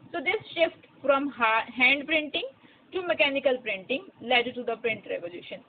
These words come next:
As जैसे कि name of the chapter ही हमारा क्या है, प्रिंट कल्चर। ओके, तो ये जो शिफ्ट था अभी हैंड प्रिंटिंग से पहले, हैंड प्रिंटिंग किस में देखा है हमने, मैन्युस्क्रिप्ट्स में देखा है, and then we have seen wood block printing, now we have seen Gutenberg printing press।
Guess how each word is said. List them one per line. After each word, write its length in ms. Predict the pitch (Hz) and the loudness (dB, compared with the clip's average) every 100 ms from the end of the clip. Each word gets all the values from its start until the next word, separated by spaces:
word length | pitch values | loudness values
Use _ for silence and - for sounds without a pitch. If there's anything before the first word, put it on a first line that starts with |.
| - | -4
As 160 | 226 240 | -2 0
जैसे 220 | 240 247 | -2 -4
कि 100 | 254 | -12
name 220 | 277 240 | -10 -8
of 120 | 254 254 | -10 -4
the 140 | 254 | -4
chapter 260 | 262 226 233 | -2 -6 -6
ही 60 | 262 | -8
हमारा 300 | 240 220 226 | -6 -6 -6
क्या 160 | 247 | -6
है, 120 | 285 339 - | -6 -8 -4
प्रिंट 260 | 262 269 254 | 0 0 0
कल्चर। 380 | 226 185 185 - - - - | -2 -2 -6 -6 -16 -16 -8
ओके, 140 | 453 508 | -4 0
तो 280 | 571 - 320 | -2 -2 -4
ये 200 | 302 311 | -2 -2
जो 140 | 381 | -4
शिफ्ट 360 | - 359 427 - | -8 -6 -6 0
था 60 | - | 2
अभी 420 | 220 190 208 285 440 - | 2 -2 -4 -4 -4 -6
हैंड 400 | 247 233 254 262 | -2 0 0 0
प्रिंटिंग 400 | 294 277 302 311 | -2 -2 -6 -4
से 100 | 302 | -2
पहले, 260 | 311 277 | 0 0
हैंड 560 | 403 494 - 277 254 262 | -2 -2 -6 -2 -2 -2
प्रिंटिंग 360 | 285 277 294 | -4 -4 -4
किस 140 | 285 294 | -6 -6
में 120 | 302 | -2
देखा 180 | 294 294 | 0 0
है 60 | |
हमने, 180 | 277 277 | -2 -2
मैन्युस्क्रिप्ट्स 640 | 269 202 214 240 285 277 302 | -2 -4 -4 -6 -6 -8 -6
में 100 | 294 | 0
देखा 240 | 285 294 | 2 2
है, 260 | 302 - 247 | 0 -2 -4
and 120 | 240 | 0
then 180 | 254 254 | 0 2
we 160 | 269 | 0
have 140 | 262 269 | 0 -4
seen 140 | 277 - - - - _ - 220 | -8 -10 -20 -20 -20 _ -12 -2
wood 120 | 247 | -2
block 240 | 220 247 285 | 2 2 2
printing, 760 | - 294 277 320 494 - - 302 | 2 0 0 -4 -6 -10 -2 4
now 220 | 294 285 | 4 4
we 60 | 311 | 2
have 160 | 269 302 | 2 0
seen 120 | 415 254 | -6 -4
Gutenberg 480 | 247 247 233 277 294 | 0 0 2 -2 -2
printing 340 | 247 226 190 208 | -4 -4 -4 -10
press। 280 | 196 - | -8 -10